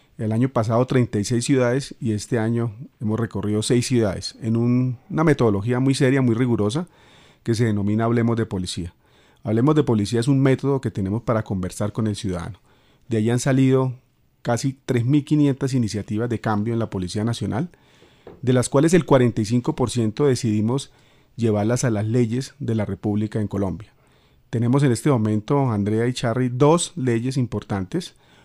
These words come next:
una que modifica rotundamente todo el sistema de carrera y profesionalización en la Policía Nacional, y la otra el sistema disciplinario. Y esto aunado, digamos, a un cambio muy importante en el diseño organizacional.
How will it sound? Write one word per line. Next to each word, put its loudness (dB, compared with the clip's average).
una -2
que -4
modifica 0
rotundamente 0
todo 4
el 4
sistema -2
de -4
carrera -2
y 2
profesionalización -2
en -2
la -4
Policía -6
Nacional, -2
y 2
la 8
otra 6
el 2
sistema -2
disciplinario. -6
Y 2
esto 2
aunado, 0
digamos, -2
a -6
un -2
cambio 2
muy 4
importante -2
en -2
el 0
diseño 0
organizacional. -4